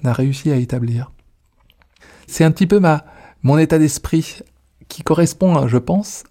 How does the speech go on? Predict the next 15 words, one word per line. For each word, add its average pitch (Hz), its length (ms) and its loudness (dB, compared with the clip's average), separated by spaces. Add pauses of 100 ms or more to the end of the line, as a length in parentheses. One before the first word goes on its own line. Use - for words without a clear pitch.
(180)
au 135 80 -6
parcours - 420 -4
que 143 120 0
j'ai 120 180 2
eu. 147 140 0 (520)
Finalement, 147 1080 -2
c'était 139 320 -2
une 131 300 0
série 156 480 -2
d'accidents. 135 680 -6 (1080)
Une 131 300 2
série 156 440 -4
de 123 100 -2
coïncidences. 123 1160 -6 (800)
Mais 135 680 2